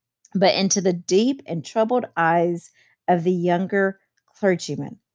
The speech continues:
So she is staring into the eyes of Arthur Dimmesdale, and she tells him, "It is too deeply branded.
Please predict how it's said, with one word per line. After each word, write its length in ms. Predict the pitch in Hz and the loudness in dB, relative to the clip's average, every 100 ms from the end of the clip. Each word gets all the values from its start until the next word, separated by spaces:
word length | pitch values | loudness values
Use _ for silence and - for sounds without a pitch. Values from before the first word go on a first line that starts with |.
| _ | _
So 180 | - 160 | -8 -6
she 240 | - 185 | -2 0
is 120 | 170 | 0
staring 1000 | - - - - 190 208 196 165 147 147 - _ _ - | 0 -4 -6 -2 2 4 4 0 -2 -6 -12 _ _ -2
into 240 | 247 262 | 0 2
the 200 | 220 - | 0 2
eyes 300 | 165 170 165 | 2 0 0
of 80 | 156 | -4
Arthur 240 | 151 143 | -6 -6
Dimmesdale, 680 | 156 156 151 151 - 131 - _ _ _ _ | -6 -6 -6 -10 -8 -8 -8 _ _ _ _
and 220 | 180 175 | -2 0
she 300 | - - 294 | -2 2 2
tells 560 | 277 - 302 330 294 - | 2 2 4 4 2 -4
him, 340 | 185 165 - _ _ _ _ _ _ _ _ _ | -4 -4 -8 _ _ _ _ _ _ _ _ _
"It 140 | 190 190 | 2 2
is 240 | 175 - | 2 -2
too 320 | - - 240 | -8 0 0
deeply 400 | 220 226 220 226 | 2 0 2 -2
branded. 680 | 202 180 165 165 160 156 170 | 0 0 0 0 0 -2 -4